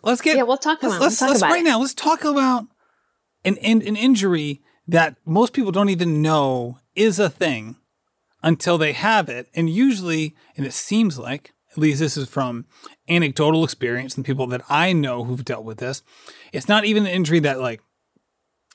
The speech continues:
Speaker 1: people, like, get too quickly. It's like, "Oh, I have now gone through these other various injuries,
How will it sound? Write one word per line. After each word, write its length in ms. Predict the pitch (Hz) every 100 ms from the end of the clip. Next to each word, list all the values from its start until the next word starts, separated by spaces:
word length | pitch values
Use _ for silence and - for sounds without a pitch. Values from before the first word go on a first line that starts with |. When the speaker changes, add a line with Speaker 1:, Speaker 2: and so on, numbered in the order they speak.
| _
Speaker 1:
people, 320 | - 147 147
like, 280 | 131 120 - _
get 220 | 127 151 -
too 140 | 143
quickly. 460 | - 139 - 107 120
It's 180 | 139 -
like, 300 | 139 123 - 202
"Oh, 420 | 302 277 156 - _ _ _ - - - -
I 120 | 202
have 200 | 196 165
now 240 | 190 220
gone 320 | 185 196 208
through 160 | - 196
these 180 | 190 170
other 260 | 208 214
various 520 | 185 202 202 208 190 196
injuries, 580 | 208 175 185 175 160